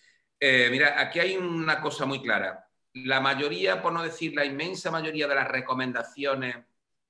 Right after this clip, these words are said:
que se han hecho desde los organismos internacionales que han tratado de movilizar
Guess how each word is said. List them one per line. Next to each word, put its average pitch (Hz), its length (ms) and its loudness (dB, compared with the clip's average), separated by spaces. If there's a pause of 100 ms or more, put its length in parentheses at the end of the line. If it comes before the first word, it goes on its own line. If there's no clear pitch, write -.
(160)
que 135 200 -2
se 131 200 -4
han 127 160 0
hecho 131 260 -6
desde 123 220 -6
los 120 120 -2
organismos 131 580 -4
internacionales 131 760 -4
que 135 120 -2
han 131 180 -2
tratado 127 540 0
de 123 160 -4
movilizar 120 720 -2